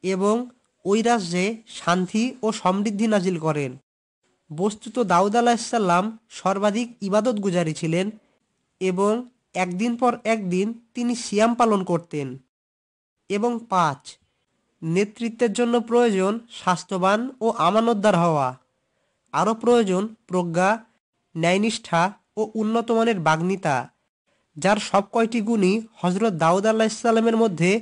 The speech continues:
সর্বাধিক পরিমাণে ছিল। তো আল্লাহ তাআলা আমাদেরকে হযরত দাউদ আলাইহিসসালামের জীবনী থেকে শিক্ষা নেওয়ার তৌফিক দান করুন। তো ইনশাআল্লাহ পরবর্তী আলোচনার বিষয় হবে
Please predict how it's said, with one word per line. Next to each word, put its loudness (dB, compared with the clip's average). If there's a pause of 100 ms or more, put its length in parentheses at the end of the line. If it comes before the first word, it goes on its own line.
(280)
সর্বাধিক 0
পরিমাণে 4
ছিল। -2 (1120)
তো -2 (140)
আল্লাহ 2
তাআলা 2
আমাদেরকে 0 (240)
হযরত -4
দাউদ 2
আলাইহিসসালামের 0
জীবনী -2
থেকে -4 (120)
শিক্ষা -4
নেওয়ার 0
তৌফিক -4
দান 0
করুন। -4 (1160)
তো -2
ইনশাআল্লাহ 2
পরবর্তী 0
আলোচনার 2
বিষয় 0
হবে 0